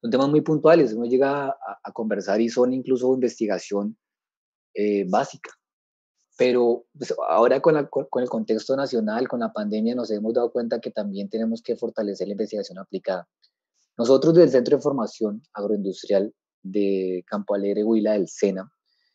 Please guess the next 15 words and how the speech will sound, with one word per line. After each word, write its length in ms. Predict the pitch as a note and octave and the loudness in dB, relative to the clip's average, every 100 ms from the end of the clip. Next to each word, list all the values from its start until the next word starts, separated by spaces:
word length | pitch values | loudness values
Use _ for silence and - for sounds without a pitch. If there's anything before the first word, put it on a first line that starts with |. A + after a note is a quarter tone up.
| _ | _
eh, 160 | - G#2+ | -4 -2
precisamente 580 | - A#2 B2+ C3 C3+ C#3 | 0 2 2 0 2 6
lo 160 | C#3+ | 6
que 120 | C#3 A#2+ | 4 -4
se 120 | G2+ | 0
busca, 480 | A2+ C3+ - G2 G2+ | 2 0 -2 -8 -8
como 240 | - G#2 F#2+ | -10 -8 -6
sena 200 | G#2 A2+ | -6 -4
en 80 | |
general, 340 | A#2 G#2 G2 G2+ | -2 0 0 -2
es 180 | A2 _ | -6 _
fortalecer 520 | A#2 A2+ A2 G2+ G#2 | -4 -2 -4 -4 -4
esa 180 | G#2 A2+ | -6 -4
investigación 540 | A2 G#2 G2+ - F#3+ - _ _ _ | -6 -4 -8 -10 -16 -18 _ _ _
aplicada. 840 | A2 - _ F#2+ - - E2+ E2+ | -6 -6 _ -14 -4 -2 -2 -6